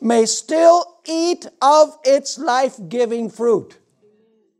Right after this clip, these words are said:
When we get to heaven and on the new earth, will we be able to literally eat from the tree of life? Yes, what is spiritual now will then be what?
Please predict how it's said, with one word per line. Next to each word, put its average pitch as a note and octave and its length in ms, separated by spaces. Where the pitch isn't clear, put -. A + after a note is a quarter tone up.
When F#3+ 160
we G3 100
get A#3 220
to F#3+ 140
heaven G3+ 500
and F3+ 160
on F3+ 140
the F3+ 100
new G3 180
earth, G3 220
will F#3+ 220
we G3 100
be F#3 160
able F3 240
to E3 140
literally F#3 600
eat G#3 200
from G3 140
the F#3+ 60
tree G3 220
of F#3+ 80
life? G#3+ 240
Yes, C#4 380
what F#3 140
is F3 120
spiritual C4+ 600
now F#3+ 320
will F#3 260
then F#3 380
be F#3 200
what? E3 440